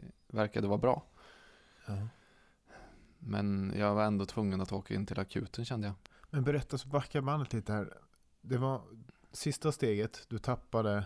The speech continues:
Speaker 2: eller du,
Speaker 1: Mm.
Speaker 2: f-, foten vek.
Speaker 1: Mm.
Speaker 2: Och, och,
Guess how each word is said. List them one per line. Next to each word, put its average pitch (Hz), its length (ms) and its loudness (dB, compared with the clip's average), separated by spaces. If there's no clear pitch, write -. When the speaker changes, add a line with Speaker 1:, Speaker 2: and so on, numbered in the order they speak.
Speaker 2:
eller 117 200 -2
du, 123 80 0
Speaker 1:
Mm. 101 100 0
Speaker 2:
f-, 104 160 -8
foten 127 360 -2
vek. 98 460 0
Speaker 1:
Mm. 107 240 2
Speaker 2:
Och, 120 300 0
och, 113 80 2